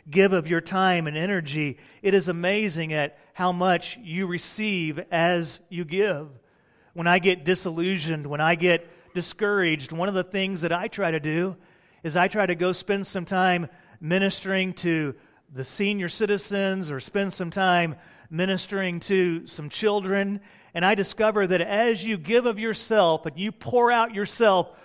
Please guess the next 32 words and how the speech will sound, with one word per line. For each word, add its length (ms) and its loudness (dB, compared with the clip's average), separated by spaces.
for 160 0
other 260 0
people, 580 -4
<laughs> 100 -20
what 260 -2
you 120 -4
find 440 -4
is 140 -6
that 180 -4
you 140 -8
receive 580 -6
far 320 -2
more 500 -8
than 220 -12
you 100 -12
give. 380 -14
Jesus 400 0
said, 280 -2
"Give, 460 -2
and 120 0
it 140 0
will 140 0
be 480 0
given 520 0
to 100 -6
you." 580 -2
And 120 -2
Jesus 380 0
says 280 4
to 80 -2
his 120 0
disciples, 640 -2